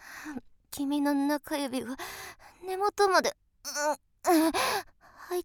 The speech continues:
てるんだ。その割には、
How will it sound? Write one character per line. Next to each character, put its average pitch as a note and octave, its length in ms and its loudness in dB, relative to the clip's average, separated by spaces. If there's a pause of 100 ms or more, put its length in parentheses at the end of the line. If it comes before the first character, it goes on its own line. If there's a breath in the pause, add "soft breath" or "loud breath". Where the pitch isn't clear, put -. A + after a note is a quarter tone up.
て E4 140 -4
る D4+ 140 -6
ん D4 120 -8
だ。 C#4+ 200 -6 (680 loud breath)
そ - 580 -16 (160)
の F4 200 -4
割 E4+ 340 -4
に E4+ 120 -8
は、 - 160 -6